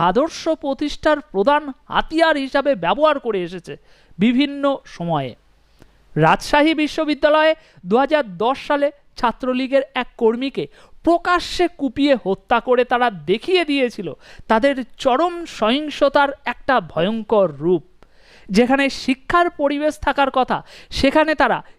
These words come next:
শিক্ষাঙ্গনকে রক্তাক্ত করে রণক্ষেত্র পরিণত করেছিল। তাদের এই নির্মমতা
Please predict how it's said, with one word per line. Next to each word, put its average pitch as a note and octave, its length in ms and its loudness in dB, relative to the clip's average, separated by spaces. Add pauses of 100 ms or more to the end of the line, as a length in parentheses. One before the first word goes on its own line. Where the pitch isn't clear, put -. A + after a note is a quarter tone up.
(160)
শিক্ষাঙ্গনকে D#4 1200 0 (560)
রক্তাক্ত A#3+ 800 -2 (200)
করে D4 180 4 (420)
রণক্ষেত্র C4+ 760 0 (180)
পরিণত G3 400 -2
করেছিল। E3 480 -6 (560)
তাদের F#3+ 260 4 (200)
এই C4 80 4 (180)
নির্মমতা C#4 640 0